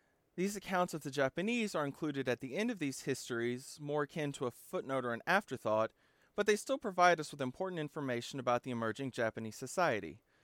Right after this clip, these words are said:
So we have their records, but there's something very important to keep in mind. Being that these earliest historical records are written by the Chinese and not the Japanese,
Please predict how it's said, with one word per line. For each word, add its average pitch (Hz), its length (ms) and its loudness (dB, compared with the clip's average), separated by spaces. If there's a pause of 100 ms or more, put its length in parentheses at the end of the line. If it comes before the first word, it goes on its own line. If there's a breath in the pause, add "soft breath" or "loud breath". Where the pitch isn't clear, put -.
(340 soft breath)
So - 160 0
we 165 100 2
have 220 220 2
their 190 140 4
records, 143 600 2
but 139 140 -2
there's 131 180 0
something 175 340 -2
very 135 380 -2
important 156 400 -4
to - 60 -14
keep 120 200 -8
in 113 120 -4
mind. 127 480 -2 (680 soft breath)
Being 220 280 0
that 196 180 4
these 156 340 -4
earliest 175 420 -2
historical 160 440 -2
records 135 480 0
are 123 160 -2
written 135 300 -2
by 131 160 4
the 120 80 -6
Chinese 151 680 -4
and 120 120 -6
not 113 160 -4
the 110 80 -10
Japanese, 127 720 0